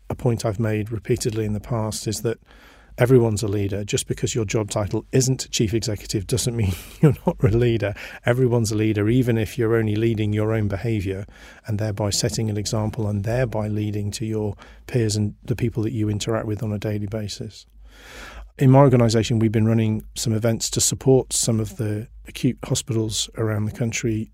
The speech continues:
understand this transition and understand what it means to them and understand how to navigate it. And we're starting to see some very clear themes coming through. And what's really interesting is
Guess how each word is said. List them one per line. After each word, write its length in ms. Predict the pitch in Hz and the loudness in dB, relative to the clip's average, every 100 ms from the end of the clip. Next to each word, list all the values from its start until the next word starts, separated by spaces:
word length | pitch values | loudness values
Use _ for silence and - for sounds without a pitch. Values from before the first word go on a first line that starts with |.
| - | 0
understand 800 | 135 110 - - 117 123 131 107 | 2 4 2 2 2 2 2 2
this 240 | 113 - | -2 -4
transition 580 | - 107 107 101 110 104 | -4 -2 -2 -4 -6 -4
and 140 | 110 | -2
understand 400 | 117 113 - 120 | -2 -2 0 0
what 100 | 117 | 0
it 80 | 117 | 0
means 380 | 117 113 107 - | 0 2 0 -2
to 60 | |
them 120 | 107 107 | -4 -2
and 140 | 110 | -4
understand 400 | 107 127 117 110 | -4 -4 -4 -6
how 180 | - 110 | -4 -4
to 120 | - | -2
navigate 640 | 110 117 113 113 107 101 110 | -2 -2 -4 -6 -8 -6 -6
it. 100 | - - - - - - - - - _ - _ _ - - - - 127 | -6 -14 -20 -20 -20 -20 -20 -20 -20 _ -20 _ _ -20 -20 -20 -2 4
And 80 | |
we're 60 | 127 | 6
starting 380 | - 139 - 135 | 6 6 4 2
to 80 | 139 | 4
see 200 | 139 127 | 4 4
some 300 | - 123 104 - - - - - - - | 4 2 0 -10 -20 -20 -20 -20 -8 2
very 160 | 135 | 2
clear 280 | - 156 131 | 4 4 4
themes 560 | - 156 135 127 120 - | 4 4 6 6 4 0
coming 300 | 123 107 107 | 0 0 -2
through. 320 | 117 110 110 - - - - - - - - - | -2 -2 -4 -14 -20 -20 -20 -20 -20 -20 -12 0
And 120 | 117 | 4
what's 200 | 131 - | 4 6
really 260 | 135 131 131 | 8 8 8
interesting 500 | 127 127 - 120 117 | 4 2 0 0 2
is 260 | 113 - | 0 0